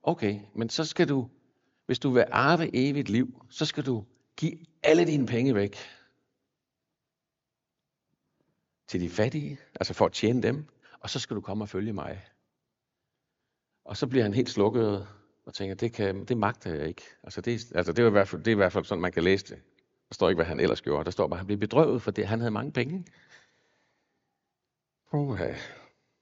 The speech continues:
Så han, altså den der rige unge mand, han får at vide, der er altså noget, man skal gøre. Så, så som efterfølger af Kristus, så kaldes vi til at gøre noget.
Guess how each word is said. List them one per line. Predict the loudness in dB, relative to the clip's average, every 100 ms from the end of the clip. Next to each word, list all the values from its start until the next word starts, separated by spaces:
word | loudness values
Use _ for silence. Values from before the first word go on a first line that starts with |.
| _ _ _ _ _
Så | 2 4 4
han, | 4 4 2 0
altså | -2 0
den | 2 4
der | 4 4
rige | 4 4 2
unge | 4 2 2
mand, | 2 0 -2
han | -2
får | 0
at | 2
vide, | 2
der | 4
er | 2
altså | 2 0
noget, | 0 0
man | 0 -4
skal | -8 -6
gøre. | -6 -2 -2 -2 -6 _ _ _ _ _ _ _ _ _ _ -2
Så, | 0 0
så | -2 -4
som | -2 0
efterfølger | 2 0 -2 2 2 4
af | 0
Kristus, | 2 0 0 -8 -8 -12 _ _ _ _ _ _ _ _ _ _ -6
så | -6
kaldes | 4 4 4
vi | 0
til | -2
at | -2 -4 -14 -8
gøre | -6 -2 0
noget. | -2 -4 -8 -10